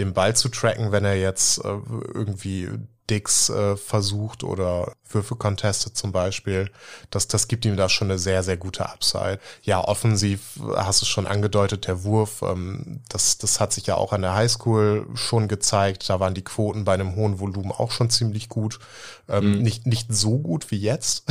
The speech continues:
Speaker 1: <laughs> aber auch schon ziemlich gut. Was ihm dazu halt so ein bisschen fehlt, ist das Driving Game und das Playmaking. Und das ist halt auch so der große Aufhänger für mich und so die große philosophische Frage,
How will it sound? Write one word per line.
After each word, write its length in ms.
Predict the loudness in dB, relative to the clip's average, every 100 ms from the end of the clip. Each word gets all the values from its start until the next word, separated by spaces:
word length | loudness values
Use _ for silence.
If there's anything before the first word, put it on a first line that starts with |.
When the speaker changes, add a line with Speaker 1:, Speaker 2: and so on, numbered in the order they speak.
| -2 -4 -12 -16
Speaker 1:
<laughs> 420 | -16 -14 -4 0
aber 160 | 2 4
auch 140 | 4
schon 200 | 2 2
ziemlich 380 | 2 0 -2 -2
gut. 260 | 0 0 -2 -10 -16 -6
Was 280 | 0 0 2
ihm 120 | 4
dazu 380 | 4 4 2 2
halt 180 | 2 0
so 100 | -2
ein 80 |
bisschen 300 | 0 0 0
fehlt, 480 | -2 -2 2 4 2
ist 220 | 0 0
das 120 | 0 0
Driving 520 | 2 2 2 0 2
Game 360 | 2 2 2
und 260 | 0 -2 -2
das 160 | -2 -2
Playmaking. 800 | -2 -2 0 -4 -6 -6 -6 -4
Und 180 | -2 0
das 160 | 2
ist 160 | 2 2
halt 140 | 0
auch 120 | 0
so 120 | 0 0
der 120 | -2
große 380 | -2 0 2 2
Aufhänger 480 | 2 4 4 4
für 140 | 4 2
mich 240 | 2 0
und 120 | -4
so 120 | -2 -2
die 120 | -2
große 380 | 0 2 2 0
philosophische 800 | 0 0 2 0 2 0 0 -2
Frage, 560 | 2 4 4 2 0